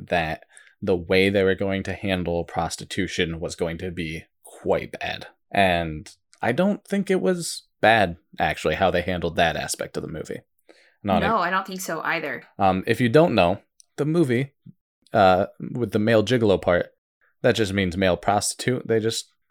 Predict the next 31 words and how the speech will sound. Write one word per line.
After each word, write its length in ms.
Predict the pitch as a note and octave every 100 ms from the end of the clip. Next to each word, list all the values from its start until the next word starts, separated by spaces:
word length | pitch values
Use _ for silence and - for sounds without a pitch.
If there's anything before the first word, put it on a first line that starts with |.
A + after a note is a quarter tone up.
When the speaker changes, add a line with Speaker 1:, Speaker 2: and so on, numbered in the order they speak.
| _
Speaker 1:
made 240 | - A#2 A#2+
his 140 | C3+
name 280 | C#3+ C3+ G#2
rhyme 240 | F#2+ F2
with 80 | F2
some 220 | - F2+
weird, 300 | F2+ F2 F2+ -
funny 220 | F#2+ F2+
name. 260 | E2+ E2+ F2 _ - - - - _ -
Um, 300 | F2+ F2+ F2
but 260 | C#3+ C3+ -
before 460 | D3 - F#3 E3
Speaker 2:
Yeah. 180 | C#3+ - -
Speaker 1:
<laughs> 100 | -
we 100 | C#3
start 260 | - G2+
that, 260 | F#2+ F#2 - -
let 100 | A#2
me 60 |
go 100 | A2+
through 160 | G#2 G#2
the 40 |
sand 280 | G2 G#2 F#2+
layer 320 | G2 G2 G#2+ -
and, 120 | B2
uh, 160 | B2 B2+
some 160 | -
stuff. 380 | C3 - - - _ _ _ _
Speaker 2:
Oh, 400 | D#4 A#3+ F#3+ F#3 -
but 200 | A#3 -
Speaker 1:
Oh. 160 | -